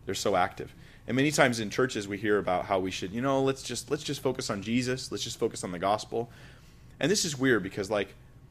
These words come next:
can I do both? Can I focus on Jesus and the gospel, like,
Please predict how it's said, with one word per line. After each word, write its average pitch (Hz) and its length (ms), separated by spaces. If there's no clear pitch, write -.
can 170 220
I 196 100
do 165 140
both? 107 400
Can 190 180
I 208 80
focus 160 340
on 131 120
Jesus 123 340
and 113 80
the 101 60
gospel, 104 520
like, 95 200